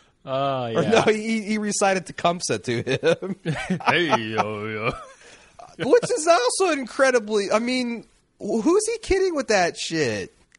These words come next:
Speaker 1: I don't know. Is this guy insane or is he on L S D at the time?
Speaker 2: I don't know. That's
Speaker 1: He's gotta
Speaker 2: the
Speaker 1: be on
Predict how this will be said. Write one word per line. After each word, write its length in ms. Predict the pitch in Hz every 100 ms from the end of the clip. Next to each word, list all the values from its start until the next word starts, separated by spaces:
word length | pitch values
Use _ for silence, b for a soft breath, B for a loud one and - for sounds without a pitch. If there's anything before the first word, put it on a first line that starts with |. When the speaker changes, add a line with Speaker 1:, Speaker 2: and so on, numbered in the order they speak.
| _ _ _ _ _ -
Speaker 1:
I 80 | 233
don't 160 | 294 285
know. 160 | 285
Is 120 | -
this 160 | 190 285
guy 180 | 370 330
insane 460 | 226 180 - 208
or 140 | 247 165
is 80 | 143
he 140 | 156
on 340 | 127 143 160 143
L 200 | 120 127
S 120 | -
D 120 | 123
at 100 | 107
the 40 | -
time? 220 | - 190
Speaker 2:
I 20 |
don't 260 | 226 220 185
know. 140 | 190
That's 320 | 190 185 208 160
Speaker 1:
He's 20 |
gotta 240 | 180 170
Speaker 2:
the 160 | 165 160
Speaker 1:
be 60 | 143
on 500 | 113 131 131 127